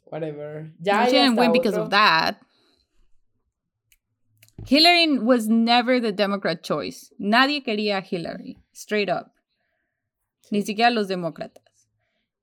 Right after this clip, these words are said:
Speaker 2: Y tam-, y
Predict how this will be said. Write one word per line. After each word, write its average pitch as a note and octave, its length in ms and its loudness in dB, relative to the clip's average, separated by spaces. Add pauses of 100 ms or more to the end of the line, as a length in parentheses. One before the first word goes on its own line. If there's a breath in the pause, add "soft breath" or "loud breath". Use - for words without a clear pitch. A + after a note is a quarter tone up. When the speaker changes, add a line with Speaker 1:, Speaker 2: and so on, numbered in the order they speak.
(140)
Speaker 2:
Y G#3+ 880 -2 (1300)
tam-, A3 280 2 (160)
y A3 540 -4